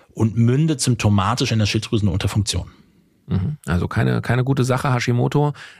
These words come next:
Speaker 2: Äh, haben wir auch schon ein paar Mal, äh, drüber gesprochen. Wir haben sogar eine eigene Hashimoto, äh, Folge gemacht hier bei den Health Nerds. Wer da mehr erfahren will, einfach in unserem Health Nerds Katalog mal ein bisschen runterscrollen oder in der Suchfunktion eingeben, Health Nerds Hashimoto, dann findet ihr mehr Infos dazu. Also Anne schreibt,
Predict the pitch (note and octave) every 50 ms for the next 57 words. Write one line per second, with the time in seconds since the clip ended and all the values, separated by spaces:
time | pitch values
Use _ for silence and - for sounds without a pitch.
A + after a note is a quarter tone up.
0 | _ - A#2+ A2 G#2 B2 D3 C#3+ - - C3 - - C3+ A#2+ - C3 C3+ C#3 B2+
1 | A#2+ - G#2 A#2 - A2+ B2+ B2+ A2+ A2+ - - D3 C#3+ D3+ D3 C#3 C3+ C3+ B2
2 | A#2 A#2 A#2+ C3 C3 B2 B2+ G#2+ A2+ A#2 A2+ - G2 A#2+ B2+ C3+ A#2+ A#2 A2 A2
3 | C3 B2+ - B2+ A#2+ A#2 A2 A2 C3 C3 - C3 B2 B2 A#2 A2 - - - -
4 | - - - - C3+ A2+ - - B2 B2+ D3+ D#3+ D#3+ C#3 C#3+ C#3 C3 C3 - -
5 | - C3+ C3 B2+ B2+ A#2+ A2+ A#2+ B2+ C3 - C3+ B2 B2 - - B2 A2+ A#2 A#2+
6 | A#2 A2+ A2+ A#2 - - A#2 - A#2 A2+ B2 B2 B2+ B2 A#2+ - - A#2+ - -
7 | B2+ - A#2+ A#2 A2+ A#2 A2+ G#2+ G#2+ G2+ F#2+ A#2 A#2+ B2+ - B2+ A#2+ A#2 A2 -
8 | - - B2 B2 G#2 G#2 A#2 C3 C3 B2+ G#2+ A#2 A2+ - A2+ G#2+ B2 D3 C#3+ C#3+
9 | A2+ - - - A#2+ G#2 G#2+ A#2 B2+ C3 - - - - - - - - B2+ B2
10 | A#2+ A2+ G#2+ - - G#2+ A2+ A2 G#2+ G#2+ G#2+ A#2+ A#2 - B2 B2 - - A2+ G#2
11 | - E2 G#2 G#2+ A2 G#2 G2+ F#2+ G#2+ G#2 G#2 - A2 G#2 G2+ G2+ - - - -
12 | A2 G#2+ - A2+ G#2+ G#2 G2 G#2 G#2+ - A2 G2 - - - F#2+ A2 - - B2+
13 | B2 A#2 - B2 A2+ A2+ A#2 A#2+ G2+ G2+ - - G2 - - F2 F2 - - -
14 | - - A#2 B2 A2+ G2+ - - - D#3 E3+ - - G2+ F2 -